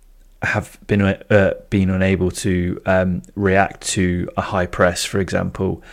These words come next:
uh, I think it shows a lot of limitations for John Dahl Tomason. And we've had Blackburn fans tell us that, "Oh, he's managed a Champions League team." That's absolutely fair, but he's not showing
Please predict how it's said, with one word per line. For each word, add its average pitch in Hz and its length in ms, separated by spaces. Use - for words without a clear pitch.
uh, 101 220
I 95 140
think 113 240
it 87 80
shows 101 280
a 98 60
lot 98 200
of 90 120
limitations 95 560
for - 100
John 87 220
Dahl 85 180
Tomason. 87 440
And 98 120
we've 107 160
had 135 160
Blackburn 90 380
fans 85 280
tell 90 200
us 87 100
that, - 160
"Oh, 110 60
he's 104 160
managed 98 360
a - 40
Champions 95 340
League 104 160
team." 85 280
That's - 260
absolutely - 420
fair, 120 300
but 98 120
he's 101 120
not - 220
showing 113 540